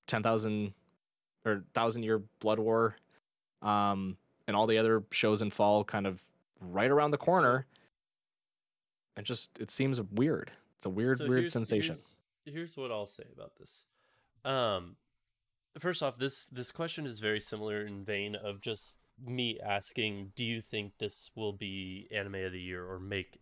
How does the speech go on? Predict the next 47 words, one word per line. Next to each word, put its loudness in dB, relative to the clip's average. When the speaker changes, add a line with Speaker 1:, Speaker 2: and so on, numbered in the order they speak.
Speaker 2:
anime -4
of -12
the -14
year?" -14
This -6
is -8
in, -8
kind -6
of -6
in -6
the -10
same -6
vein -4
as -12
that. -16
It's 2
Speaker 1:
Yeah. 2
Speaker 2:
debatable. -2
You -10
know, -6
you -8
can -18
make -8
points -10
as -10
it -6
is, -6
there -4
isn't, -6
it -2
is -2
what -6
it -12
is. -18
This 0
summer 0
season, -4
I 2
would -2
say, -2
is -10
very -2
good. -6
<clears throat> -14
Excuse -8
me. -6
Um, 4